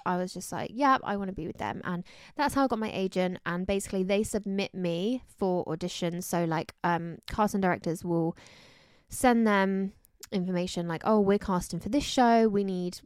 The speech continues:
people that are, that, you know, fit under the following profile, e g brunette, like, slim build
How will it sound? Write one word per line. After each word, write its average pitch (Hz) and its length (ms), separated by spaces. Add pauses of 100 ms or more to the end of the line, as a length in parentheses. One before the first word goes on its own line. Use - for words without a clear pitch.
people 175 560
that - 200
are, 151 320 (520)
that, - 280 (140)
you 175 140
know, 147 160 (160)
fit - 160
under 170 180
the 165 80
following 165 320
profile, 160 560
e 170 180
g 156 320 (480)
brunette, 247 840 (120)
like, - 320
slim 262 560
build 240 680